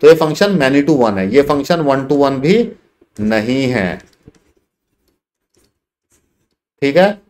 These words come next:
वन to वन भी नहीं है। ये टू ऐसा बार आती है जिसने दो बार खाना खा लिया है, माइनस वन और वन, तो टू is having the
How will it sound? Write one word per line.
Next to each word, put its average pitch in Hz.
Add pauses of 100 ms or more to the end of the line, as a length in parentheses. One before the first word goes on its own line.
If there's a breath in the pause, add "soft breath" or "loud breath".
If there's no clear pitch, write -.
वन 127
to 151
वन 147
भी 147
नहीं 131
है। 117
ये 139
टू 175
ऐसा 165
बार 165
आती 160
है 208
जिसने 214
दो 170
बार 156
खाना 147
खा 123
लिया 107
है, 104
माइनस 123
वन 208 (480)
और 202 (200)
वन, 107 (200)
तो 113
टू 147
is 165
having 165
the 208